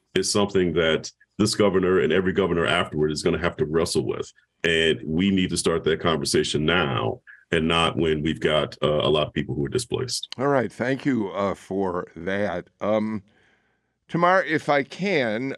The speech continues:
Speaker 2: I'd, I'd like to move on to a subject that's somewhat related. Uh, we talked a little bit about healthcare and what the state invests in healthcare. Um, let's talk about the Affordable Care Act, uh,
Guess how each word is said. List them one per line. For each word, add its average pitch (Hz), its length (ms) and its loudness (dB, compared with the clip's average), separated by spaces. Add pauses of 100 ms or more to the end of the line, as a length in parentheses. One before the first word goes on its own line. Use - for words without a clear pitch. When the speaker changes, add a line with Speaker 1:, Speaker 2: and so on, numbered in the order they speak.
(120)
Speaker 2:
I'd, 123 240 0
I'd 127 160 -2
like 139 220 2
to 151 100 -4
move 127 240 0
on 110 380 0
to 135 260 0
a 131 100 -4
subject 160 460 -4
that's 135 160 -12
somewhat 143 340 -2
related. 82 500 -6 (380)
Uh, 92 220 0
we 95 100 -6
talked 90 300 -4
a 101 60 -6
little 95 260 -2
bit 90 160 -6
about 87 240 -6
healthcare 101 560 -4
and 101 140 -6
what 90 140 -4
the - 60 -16
state 95 440 -8
invests 95 600 -6
in 90 220 -10
healthcare. 82 580 -8 (460)
Um, 131 400 -2 (360)
let's 190 420 -2
talk 214 340 0
about 120 440 0
the 113 140 -2
Affordable 107 480 -2
Care 190 540 0
Act, 98 420 -4
uh, 98 360 -2